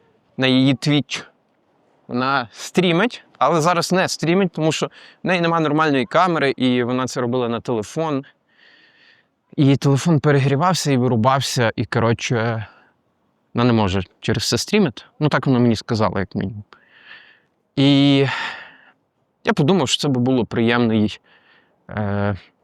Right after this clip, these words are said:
якби я оту камеру, про яку вона говорила, е, так би мовити, їй подарував. Ну, але не зовсім подарував, а... а типу і собі купив, тому що я теж буду стрімити.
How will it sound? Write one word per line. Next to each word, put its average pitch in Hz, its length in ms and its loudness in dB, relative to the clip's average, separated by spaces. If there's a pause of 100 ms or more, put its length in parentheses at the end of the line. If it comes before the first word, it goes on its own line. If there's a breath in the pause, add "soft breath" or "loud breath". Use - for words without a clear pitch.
(120)
якби 107 280 2
я 107 80 2
оту 104 260 -2
камеру, 107 400 2
про 104 140 0
яку 107 200 0
вона 104 180 0
говорила, 104 520 0 (960 loud breath)
е, 104 540 -4 (420 loud breath)
так 110 120 0
би 107 160 0
мовити, 117 360 2
їй 113 120 2
подарував. 113 580 -2 (360 loud breath)
Ну, 226 140 2
але 151 240 4
не 165 180 4
зовсім 113 440 -2
подарував, 175 680 -2 (1000)
а... 131 500 0 (1120 loud breath)
а 156 60 0
типу 190 320 2
і 160 80 4
собі 113 340 0
купив, 110 360 -4
тому 131 240 -2
що - 140 -4
я 135 120 2
теж 117 240 0
буду 113 240 0
стрімити. 180 720 -2